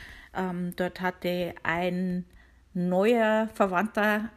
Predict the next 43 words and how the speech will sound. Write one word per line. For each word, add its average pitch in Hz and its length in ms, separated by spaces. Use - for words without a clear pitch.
seinen 175 360
ersten, - 400
oder 165 160
Verwandte 156 520
besser 196 320
gesagt, 185 480
ihren 185 240
ersten 185 440
Geburtstag 202 840
und 170 180
das 170 180
war 156 80
natürlich 165 400
toll. 208 340
Äh, 170 260
ich - 180
war 165 260
letztes 170 460
Jahr 165 260
auch 170 100
da, 165 260
wie 170 100
sie 165 180
geboren 214 500
worden 180 300
ist - 480
und, 165 540
äh, 170 140
das 170 120
ist - 60
natürlich 160 300
so, 165 300
super, 180 400
sowas 165 420
dann 143 320
in 165 120
live 226 300
zu 196 160
sehen 175 500
und 160 200
nicht 170 220
nur 165 200
als - 500